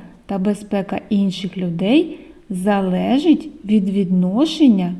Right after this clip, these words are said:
до свого здоров'я. Дякую за увагу.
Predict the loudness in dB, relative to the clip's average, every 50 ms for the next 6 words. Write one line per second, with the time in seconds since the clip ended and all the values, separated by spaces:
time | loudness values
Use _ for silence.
0 | -12 -10 -4 -2 -2 -2 -2 -4 -6 -6 -6 -4 -4 -2 -2 -4 -4 -4 -4 -2
1 | 0 2 4 4 4 4 4 4 4 2 2 0 -2 -4 -8 -14 -20 -20 -20 _
2 | _ _ _ -20 -20 -20 -20 -20 -20 -18 -8 -2 2 4 4 4 4 2 0 -2
3 | -2 -2 -2 -2 -2 -2 -2 -2 -2 -2 -2 0 0 0 0 0 0 -2 -4